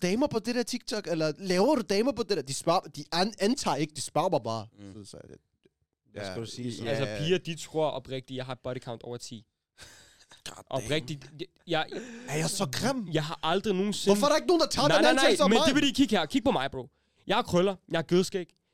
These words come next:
Speaker 3: Jeg er den typiske chakal. Al-, udseendemæssigt.
Speaker 1: Bro, det er du slet ikke.
Speaker 3: Bro, udseende-,
Speaker 2: Nej,
Speaker 3: det vil
Speaker 2: det
Speaker 3: du
Speaker 2: vil
Speaker 3: kender
Speaker 2: jeg
Speaker 3: mig.
Speaker 2: ikke, det vil jeg ikke sige, bro.
Speaker 3: Bro,
Speaker 1: Bro.
Speaker 3: alle, der, alle, der kender mig, siger det der.
Speaker 2: Nej.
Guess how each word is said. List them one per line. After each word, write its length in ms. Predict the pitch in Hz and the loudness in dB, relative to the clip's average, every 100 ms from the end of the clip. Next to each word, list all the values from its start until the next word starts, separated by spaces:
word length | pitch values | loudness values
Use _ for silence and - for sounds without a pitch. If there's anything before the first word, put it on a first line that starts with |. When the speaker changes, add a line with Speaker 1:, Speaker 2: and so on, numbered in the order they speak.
| - | -4
Speaker 3:
Jeg 60 | 170 | -4
er 40 | |
den 160 | 175 196 | -2 -8
typiske 500 | - 196 196 - 151 | -6 -6 -6 -8 -10
chakal. 400 | - - 127 - _ _ _ _ - | -10 -8 -10 -10 _ _ _ _ -6
Al-, 160 | 165 165 _ - | -4 -4 _ -2
udseendemæssigt. 600 | 226 190 185 135 123 - _ _ _ _ _ _ _ - | 2 4 2 -2 -6 -14 _ _ _ _ _ _ _ -12
Speaker 1:
Bro, 100 | - | -12
det 120 | - - | -10 -14
er 40 | |
du 80 | - | -10
slet 400 | - - 101 98 | -8 -8 -8 -10
ikke. 260 | 80 - - - | -10 -18 -10 -2
Speaker 3:
Bro, 100 | 160 | -2
udseende-, 380 | 190 180 165 | 0 -2 -2
Speaker 2:
Nej, 60 | 143 | -2
Speaker 3:
det 80 | 196 | -2
vil 80 | 226 | -2
Speaker 2:
det 40 | |
Speaker 3:
du 40 | - | -2
Speaker 2:
vil 80 | |
Speaker 3:
kender 180 | 185 220 | 2 2
Speaker 2:
jeg 40 | 190 | 2
Speaker 3:
mig. 80 | |
Speaker 2:
ikke, 260 | 123 _ _ | -2 _ _
det 80 | 98 | -16
vil 60 | |
jeg 40 | 98 | -16
ikke 120 | - | -14
sige, 200 | - 95 | -14 -16
bro. 160 | 87 87 | -10 2
Speaker 3:
Bro, 120 | 190 | 4
Speaker 1:
Bro. 100 | 170 | 6
Speaker 3:
alle, 240 | 180 - 262 | 6 6 4
der, 220 | 247 185 - | 0 -2 -2
alle, 200 | 247 254 | 0 2
der 80 | 247 | 0
kender 240 | - 214 | 0 0
mig, 140 | 185 151 | 0 -2
siger 180 | 156 135 | -2 -4
det 120 | 117 | -4
der. 100 | 107 _ _ | -12 _ _
Speaker 2:
Nej. 100 | - | -20